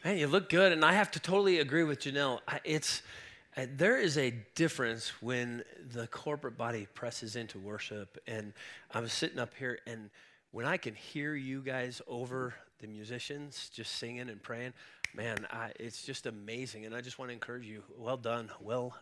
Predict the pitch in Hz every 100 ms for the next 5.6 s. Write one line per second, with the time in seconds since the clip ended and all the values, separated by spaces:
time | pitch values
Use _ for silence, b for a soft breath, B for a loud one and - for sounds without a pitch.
0 | - 110 113 113 113 107 101 120 107 -
1 | B B B 151 151 139 B B - 185
2 | 143 - _ - 151 139 110 - 143 143
3 | 135 165 175 170 156 135 147 175 175 165
4 | 127 131 - 123 135 - 143 143 - 147
5 | 139 131 131 123 143 98